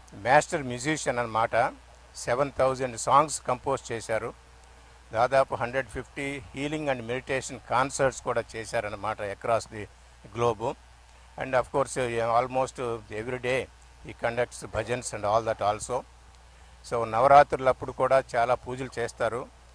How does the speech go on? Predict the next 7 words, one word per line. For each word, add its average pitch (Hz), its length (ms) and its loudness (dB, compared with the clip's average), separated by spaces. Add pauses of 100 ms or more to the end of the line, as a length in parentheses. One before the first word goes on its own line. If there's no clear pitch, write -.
(320)
స్వామీజీల్లో 151 680 2
జనరల్గా 139 600 4 (380)
ఏదైనా 135 420 0 (560)
one 131 180 0
or 147 120 4
the 131 160 -10 (100)
two 143 100 -8